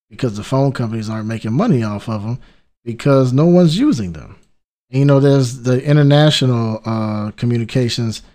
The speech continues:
um, through, via satellite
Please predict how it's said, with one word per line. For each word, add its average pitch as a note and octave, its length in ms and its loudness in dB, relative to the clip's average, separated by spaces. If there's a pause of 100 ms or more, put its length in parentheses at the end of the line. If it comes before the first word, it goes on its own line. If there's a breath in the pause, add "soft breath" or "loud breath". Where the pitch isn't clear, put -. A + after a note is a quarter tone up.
(380 soft breath)
um, A2+ 380 -2
through, C3 220 0
via C3 280 2
satellite B2 840 -2